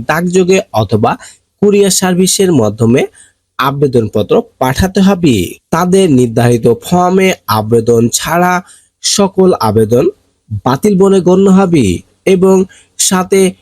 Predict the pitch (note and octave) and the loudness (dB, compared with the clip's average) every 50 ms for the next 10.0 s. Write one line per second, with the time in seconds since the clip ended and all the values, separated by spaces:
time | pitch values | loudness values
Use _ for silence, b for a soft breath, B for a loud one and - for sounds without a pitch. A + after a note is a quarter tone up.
0 | _ _ - - - - C3 A#2+ A#2+ A2+ - - A#2 G#2+ G#2 A2 A2 - - A#2+ | _ _ -8 -6 -2 0 0 2 2 0 0 0 0 0 0 0 -2 0 0 0
1 | A2 A#2+ D#3 - - _ - - A2 A2+ G2 A#2 A2+ G2+ A2+ C#3 F3 G#3 F#3 C#3 | 0 0 0 -2 -4 _ -6 -4 -4 -2 0 0 -2 0 0 -2 0 0 -4 -4
2 | - - A#2+ A2 B2 D3 F#3 F#3+ - E3+ D#3+ E3 F3+ F3 E3+ G3+ F#3+ F#3+ G#3 G3 | -2 0 0 2 2 0 0 -2 -2 -2 -2 0 0 0 0 -2 0 2 2 2
3 | F#3+ E3 A#2 F#2 - - - - _ _ _ _ _ _ _ _ - F#3+ G3 - | 2 0 -2 -2 -4 -6 -10 -16 _ _ _ _ _ _ _ _ -2 -2 -2 -2
4 | - - F#3 F#3+ F#3+ - - E3 D#3+ F3+ F#3 D#3+ F#3 F#3 F#3+ F#3 - - E3+ F3 | -2 -2 -2 -2 -2 0 -2 -2 0 0 0 0 0 0 0 -2 -2 -2 0 0
5 | F3+ E3+ - F#3+ F#3+ - _ - A2 G#2+ G#2+ A2+ A2+ A#2 C3 b b b b b | 0 0 0 -2 -2 -2 _ -4 -4 0 0 0 0 -2 -4 b b b b b
6 | - A2 G2+ C3+ F3 G3+ F3 F#3+ F#3+ F3 F#3+ F#3+ - - - G3+ - - - G3 | -10 -4 -2 0 0 0 2 0 0 2 2 0 -2 -2 -4 -4 -4 -2 -2 0
7 | G3+ G3 G3 F#3+ F3+ D3+ B2 A2 A2+ A2+ A2 G#2+ G#2+ A2+ A2+ A#2 b b b b | 2 2 2 2 2 2 2 2 0 0 0 0 0 0 0 0 b b b b
8 | b b _ - G#2+ - A#2 A#2 A2+ - B2+ A#2 - A#2+ A2 A#2 A2 A2 - B2+ | b b _ -8 -4 0 0 0 0 0 -2 -2 0 0 0 0 0 -2 0 0
9 | A#2 A#2+ A#2 A#2 A2+ A2+ E3 D#3 F3+ G3 G3 F#3 F#3 F3 E3+ - G3 F#3+ F#3 F#3 | 2 2 2 2 0 0 -2 0 2 2 2 2 2 0 0 -2 0 2 2 2